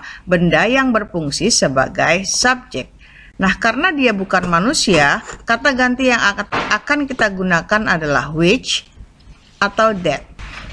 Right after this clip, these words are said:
Jadi sama dengan yang the boy tadi, namun kali ini benda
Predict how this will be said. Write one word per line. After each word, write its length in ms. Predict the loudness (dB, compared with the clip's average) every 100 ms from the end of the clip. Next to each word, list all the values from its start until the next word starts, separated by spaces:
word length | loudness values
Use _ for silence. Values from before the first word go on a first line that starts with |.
| -6
Jadi 160 | 0 2
sama 400 | 4 2 2 2
dengan 240 | 0 -2
yang 240 | 0 4
the 80 | 4
boy 320 | 6 6 4
tadi, 400 | 2 0 0 2
namun 320 | 2 2 0 0
kali 320 | 0 0 -2
ini 240 | 2 4
benda 480 | 4 4 4 4 0